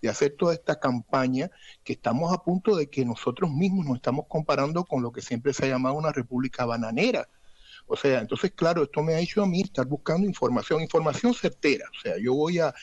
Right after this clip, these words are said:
o sea, en, en el artículo que habla, y muchas gracias por alabarme por el artículo, yo menciono varias fuentes. Está el Brennan Center for Justice, que es un think tank de la Universidad de Nueva York, pero es que entras en la Fundación Heritage, y esto es para la gente que siempre le pone etiquetas,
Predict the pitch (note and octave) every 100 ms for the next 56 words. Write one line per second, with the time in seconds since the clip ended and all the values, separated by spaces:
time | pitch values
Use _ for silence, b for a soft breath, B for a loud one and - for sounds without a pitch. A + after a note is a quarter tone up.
0 | B B - - B2+ A#2+ A#2 A2+ A2+ A2
1 | - F#2 D3 F#3+ F3 F#3 F#3 A2+ A#2+ -
2 | C3+ C#3 C#3 D3 - A#2+ A2 A2+ B2 C#3
3 | C3+ - A#2+ A#2+ - F#3 C#3+ A#2 A#2 C3
4 | D#3+ B B B - C3 A#2+ E3+ F#3 D#3+
5 | G3+ A3 G3+ E3 B2+ - - - C3+ C3
6 | C#3 D3 D3 C#3 - C#3+ C3+ B2 A#2 A2+
7 | F3 - C#3 - G2+ A#2+ A#2 C3+ B2 C#3
8 | C#3 C3+ A#2 A2+ G#2 - B2 C3+ C3+ B2
9 | B2 D3 F#3+ B B B B - B2+ E3+
10 | - A3 A3 F#3+ E3 D3+ C3+ B2+ - B2+
11 | G#2 - D3+ F3 D#3+ C3 B2+ D3+ A#2 -
12 | - G#3 - - F#3+ - D3+ C3+ B2+ B2+
13 | A#2 A2 D#3 - A3 D3+ - E3+ G3 D#3+
14 | C3+ D#3+ D#3+ C#3+ A#2+ A#2 -